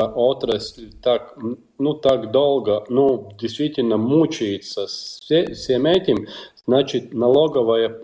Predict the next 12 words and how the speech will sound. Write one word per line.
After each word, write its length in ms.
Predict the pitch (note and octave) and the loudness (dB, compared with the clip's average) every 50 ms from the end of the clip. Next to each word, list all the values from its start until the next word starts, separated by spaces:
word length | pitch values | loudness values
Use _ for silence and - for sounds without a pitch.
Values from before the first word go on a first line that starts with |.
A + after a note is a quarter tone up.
| - | -4
ну, 200 | - C#3+ D3+ D#3 - | -2 0 0 0 0
невозможно 800 | - C3+ D3 D#3 C#3+ D3+ C#3+ D3 D#3 F3 F3+ E3 C#3+ A#2+ B2 A2+ | 0 2 2 4 4 2 2 2 2 2 2 2 0 -2 -6 -6
такое, 480 | A#2 B2+ A#2+ - - E3+ F3 E3+ C#3+ | -6 -8 -6 -2 0 2 2 2 0
что 220 | - - - B2 - | -4 -8 -10 -12 -12
целая 580 | - - - - D#3+ D#3+ D3+ D3 C3 A#2 A2+ | -12 -6 -2 0 2 2 4 4 4 4 2
отрасль 720 | A#2 C3 C#3+ E3+ F#3+ F3+ - - - A#2 G#2+ G2 - - _ _ _ - - _ - _ _ - | 2 2 2 2 2 0 -4 -8 -10 -8 -8 -8 -8 -12 _ _ _ -20 -20 _ -20 _ _ -6
набралось 760 | C3+ A#2 A2+ A2 B2 A#2+ B2+ C#3+ D3+ D#3+ D#3 C#3+ - - - | -4 -4 -2 0 2 2 2 4 4 2 2 0 -2 -8 -12
людей, 420 | - A2 A2+ A2 A2+ D3 E3 D#3+ | -10 -8 -8 -6 -2 -2 -2 -2
которые 420 | - B2+ A2+ - B2+ B2 B2 A#2 | -4 -6 -6 -4 -2 0 0 0
ничего 380 | A2+ A#2 A#2 A#2+ - C3+ C3+ C3+ | 0 -2 -4 -4 -2 0 0 0
не 120 | C3 A#2+ | 0 0
понимают. 640 | A#2 - A2+ A2 B2 B2+ C3+ D3 D3 C3 G2 F2 - | -2 -4 -4 -2 0 0 2 2 2 2 0 -2 -6